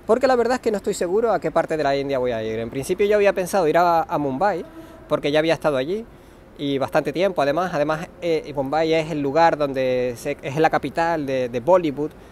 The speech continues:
de, de toda la producción de cine, que por cierto es mayor que la de Hollywood, eh, con menor presupuesto, me imagino, pero es mayor, <laughs> me imagino no, seguro,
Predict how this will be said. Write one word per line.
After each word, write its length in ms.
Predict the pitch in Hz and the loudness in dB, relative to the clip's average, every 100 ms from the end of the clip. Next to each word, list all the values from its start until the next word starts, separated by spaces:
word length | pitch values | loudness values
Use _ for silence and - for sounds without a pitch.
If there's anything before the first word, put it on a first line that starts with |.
| - 131 | -20 -6
de, 480 | 135 131 127 123 | 0 2 2 0
de 140 | 120 120 | -2 -4
toda 180 | 135 143 | -2 -2
la 100 | 139 | -2
producción 440 | 139 123 156 139 | -4 -2 -2 -2
de 80 | 127 | -2
cine, 320 | - - 147 | -2 0 0
que 80 | 143 | -2
por 140 | 123 | -4
cierto 340 | - 165 160 147 | -2 0 2 0
es 160 | 160 | 0
mayor 460 | 165 156 135 180 208 | 0 0 2 0 0
que 100 | 156 | 0
la 100 | 131 | 0
de 120 | 120 - | -2 2
Hollywood, 480 | 196 185 135 117 160 - - - - - - | 4 4 0 -4 -6 -8 -18 -18 -18 -16 -4
eh, 300 | 147 139 135 | 2 4 4
con 140 | 131 127 | 0 -2
menor 200 | 135 160 | 0 0
presupuesto, 600 | 170 185 175 202 - 196 | 2 0 2 2 2 0
me 80 | 156 | 0
imagino, 440 | 143 175 185 107 | 0 0 0 2
pero 460 | - 151 131 123 123 | 2 4 4 4 2
es 220 | 143 147 | 0 0
mayor, 340 | 131 131 113 | 0 0 -2
<laughs> 0 | |
me 120 | 147 131 | -2 -2
imagino 280 | 139 165 | 0 2
no, 140 | 156 131 | 2 0
seguro, 380 | 131 131 160 | 0 -2 -2